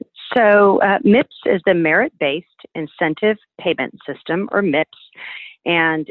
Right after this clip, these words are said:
it is a system that was put in place by C M S in order to drive quality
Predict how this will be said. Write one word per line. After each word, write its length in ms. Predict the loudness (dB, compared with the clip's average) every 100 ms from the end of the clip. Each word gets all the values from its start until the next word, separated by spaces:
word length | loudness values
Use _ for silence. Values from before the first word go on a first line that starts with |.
| -6
it 160 | -6 -4
is 240 | -6 -6 -6
a 520 | -4 -4 -4 -6 -8 -12 _ _ -6
system 420 | -6 -2 -4 -2 0
that 140 | 0
was 120 | 0 -4 _
put 100 | -8
in 180 | -6 -6 -8 -6
place 300 | -4 -4 -8 _ _ -8
by 360 | -2 0 0 -4 -8
C 120 | -6
M 120 | -2
S 160 | -2 -2 -8 _ _ -20 -20 -20 -20 -20 -6
in 180 | -4 0
order 420 | 0 0 0 -2 -6 -12
to 480 | -4 -2 -2 -4 -8 -14 -20 _ -12
drive 640 | -2 0 2 0 -4 -6 -12 _ -10
quality 880 | -2 -2 -2 -6 -8 -6 -8 -12